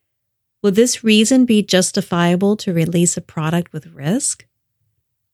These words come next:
We would need to explain why this is okay. Remember that these risk analyses don't spit out an answer. They're not like a math problem, where if we follow the steps and are careful, we'll get an answer.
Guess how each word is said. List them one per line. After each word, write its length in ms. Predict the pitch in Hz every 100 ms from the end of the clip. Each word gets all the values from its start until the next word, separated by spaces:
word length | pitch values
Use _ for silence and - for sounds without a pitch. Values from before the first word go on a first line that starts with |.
| _ 196
We 140 | 202
would 160 | 202 196
need 180 | 233
to 180 | 285 262
explain 720 | 202 - - 208 196 165 147
why 280 | 160 165 180
this 260 | 170 165 156
is 160 | 147
okay. 540 | 143 139 - - _ _ _ _ _ _ _ _ _ _ _ _ _ _ _ _ _ _ _ _ _ _ _ _
Remember 460 | 233 233 269 302 302
that 260 | 233 214
these 320 | 233 240 240 214
risk 260 | 214 -
analyses 680 | 220 190 175 175 185 175 165
don't 420 | 190 190 196 -
spit 320 | - - 196
out 180 | 185 170
an 120 | 160
answer. 640 | - 143 147 - - - - _ _ _ _ -
They're 140 | 220
not 320 | 240 262 -
like 260 | 214 214 214
a 60 |
math 420 | 190 175 165 175 -
problem, 600 | 143 - - 143 170 -
where 260 | 202 196 190
if 240 | 208 196
we 120 | 208 196
follow 400 | - 240 240 233
the 140 | 226
steps 500 | - 214 196 202 -
and 100 | 190
are 100 | 185
careful, 580 | - - 156 165 170 170
we'll 180 | 196 190
get 180 | 190 185
an 120 | 202
answer. 560 | 269 269 - 113 -